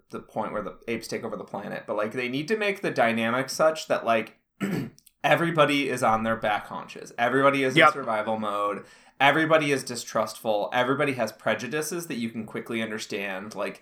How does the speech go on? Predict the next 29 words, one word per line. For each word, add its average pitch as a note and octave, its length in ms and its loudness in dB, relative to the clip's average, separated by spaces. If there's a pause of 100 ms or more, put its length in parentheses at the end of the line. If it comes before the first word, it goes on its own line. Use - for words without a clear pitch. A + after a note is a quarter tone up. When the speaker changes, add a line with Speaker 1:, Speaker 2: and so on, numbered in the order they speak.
(220)
Speaker 1:
for A#3 120 -6
some G#3+ 260 -4
reason, D#3+ 280 -2
they F#3+ 100 0
blame G#3+ 300 -2
the A3 80 -4
simians C3+ 500 -2
for - 80 -6
the C#3+ 80 -2
simian B2+ 460 -4
flu D3+ 420 0
because G#2+ 260 -8
that's G2+ 180 -6
what C3 80 -12
the A2 120 -4
media A2+ 320 -4
called - 320 -6
it. - 200 -10
The C#3+ 60 -8
Speaker 2:
Which, C#3+ 120 0
Speaker 1:
media A2 140 -4
called G2+ 200 -6
it G#2 120 -10
the C3+ 60 0
Speaker 2:
which C3 80 0
is C#3+ 60 2
Speaker 1:
simian E3+ 180 6
Speaker 2:
great. D#3+ 140 6
Speaker 1:
flu. D#3 260 -10